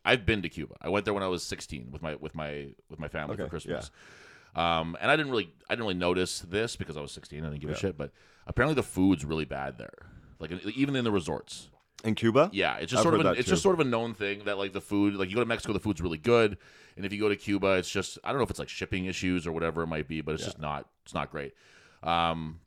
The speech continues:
Speaker 1: but I don't really give a fuck about that. I
Speaker 2: Yeah.
Speaker 1: plan on consuming a lot more alcohol than I, than I'm gonna consume
Speaker 2: Totally.
Speaker 1: food anyway, so it doesn't
Speaker 2: Totally.
Speaker 1: really matter to me.
Speaker 2: I have a,
Speaker 1: Um,
Speaker 2: I have a strict resort routine.
Speaker 1: Oh yeah.
Speaker 2: Um,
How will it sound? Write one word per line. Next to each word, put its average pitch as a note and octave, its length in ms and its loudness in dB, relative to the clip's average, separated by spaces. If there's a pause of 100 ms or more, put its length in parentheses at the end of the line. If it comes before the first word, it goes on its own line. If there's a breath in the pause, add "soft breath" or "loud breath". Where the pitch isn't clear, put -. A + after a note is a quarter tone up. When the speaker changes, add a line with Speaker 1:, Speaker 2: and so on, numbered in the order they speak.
(100)
Speaker 1:
but G#2 100 4
I F2+ 140 4
don't C#2 240 -6
really G1+ 260 -16 (220)
give C#2 100 -14
a B1+ 60 -18
fuck B1 180 -18
about C2+ 180 -18
that. C#2+ 120 -8
I F2 40 -2
Speaker 2:
Yeah. F#2 40 0
Speaker 1:
plan F#2+ 140 -2
on E2+ 60 -4
consuming D#2 260 -6
a - 20 -6
lot D2 140 -4
more D2 100 -4
alcohol C#2+ 320 -6
than D2 80 -8
I, C#2+ 120 -8 (440)
than D2+ 80 -8
I'm D2+ 220 -8
gonna D2 160 -12
consume F#2 220 -2
Speaker 2:
Totally. D#2 120 -4
Speaker 1:
food D#2+ 160 -4
anyway, F2 320 -2
so G#2 80 -2
it G#2+ 40 -4
doesn't G#2 200 0
Speaker 2:
Totally. D#2 40 -6 (140)
Speaker 1:
really C#2+ 40 -8
matter D2+ 200 -8
to D2 100 -8
me. D2+ 200 -6 (600 soft breath)
Speaker 2:
I D#3+ 100 6
have A3+ 120 8
a, C3 40 8 (200)
Speaker 1:
Um, - 60 2
Speaker 2:
I F#2+ 60 6
have A2+ 140 6
a G#2+ 80 4
strict - 580 -2
resort E2 680 -4 (320)
routine. E2 560 -8 (380)
Speaker 1:
Oh C#2+ 60 -10
yeah. C2+ 140 -10 (500 soft breath)
Speaker 2:
Um, E2 760 0